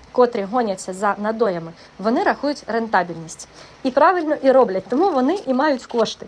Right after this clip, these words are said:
А ті, хто там кажуть, що корівку треба доїти по п'ятнадцять разів на день, а потім просто виливають це молоко на бочку, тому що у них немає часу на переробку, то це якось трошки нелогічно. Ось, тому якось так. І тому ми доїмо два рази.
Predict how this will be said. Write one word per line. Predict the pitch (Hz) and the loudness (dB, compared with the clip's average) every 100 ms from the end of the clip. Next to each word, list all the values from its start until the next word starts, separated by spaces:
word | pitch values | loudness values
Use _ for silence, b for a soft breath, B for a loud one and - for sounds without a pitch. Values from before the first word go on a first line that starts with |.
| B B - | B B -2
А | 247 | -2
ті, | 247 403 | 0 -4
хто | - - 320 285 | -4 2 4 6
там | 285 262 | 4 2
кажуть, | 262 247 226 | 2 0 0
що | 220 233 | -4 -2
корівку | 247 247 247 | -2 -2 -2
треба | 247 226 | -2 -2
доїти | 220 240 240 | -4 -6 -6
по | 226 | -6
п'ятнадцять | 240 233 240 220 | -6 -6 -6 -4
разів | 226 226 233 | -4 -2 -4
на | 247 | 0
день, | 370 381 | 0 0
а | |
потім | 220 254 240 | 0 0 -2
просто | 247 247 226 | -4 -2 -4
виливають | 233 226 214 | 0 0 0
це | 233 | -4
молоко | 226 240 233 | -4 -2 0
на | 220 | -2
бочку, | 208 196 - | -2 -6 -8
тому | 202 220 | -8 -8
що | 214 220 | -6 -6
у | |
них | 226 | -6
немає | 214 277 359 254 208 | -4 0 2 2 2
часу | - 208 202 | 2 0 0
на | 196 | -4
переробку, | 196 196 247 - - - B B B B - - | -2 0 0 -4 -16 -20 B B B B -20 -8
то | 214 | -8
це | - 320 | 0 0
якось | 294 247 226 | 2 0 0
трошки | - 233 - 226 | -6 -8 -8 -8
нелогічно. | 196 208 180 160 - - - B B B B B B | -4 -2 -4 -8 -16 -20 -20 B B B B B B
Ось, | 233 214 | -2 -2
тому | - 302 494 - | 0 2 2 2
якось | 285 320 269 | 2 2 0
так. | - 190 - | -2 -2 -4
І | 330 | -6
тому | 349 339 302 | 0 2 4
ми | 262 262 | 4 4
доїмо | 247 247 214 | 6 4 0
два | 208 262 | 0 2
рази. | 294 320 403 | 4 2 0